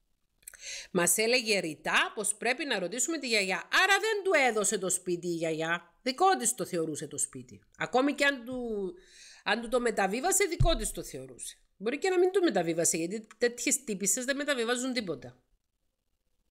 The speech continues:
Η μαμά μας έλεγε πλαγίως πως δεν περνάει από το χέρι της. Η γιαγιά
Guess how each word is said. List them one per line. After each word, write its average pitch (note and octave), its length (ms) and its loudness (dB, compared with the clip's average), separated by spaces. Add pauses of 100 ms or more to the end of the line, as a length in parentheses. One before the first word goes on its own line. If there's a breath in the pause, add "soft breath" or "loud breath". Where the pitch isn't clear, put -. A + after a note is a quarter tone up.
(760 loud breath)
Η G#3 180 2
μαμά F#3 440 2
μας C4+ 220 0
έλεγε A#3 360 0
πλαγίως F3 880 -4
πως F#3+ 200 -2
δεν B3+ 140 2
περνάει G3+ 320 0
από F#3 180 -4
το D#3+ 100 -12
χέρι C3 300 -14
της. - 380 -16 (320)
Η A3 120 2
γιαγιά F3+ 420 2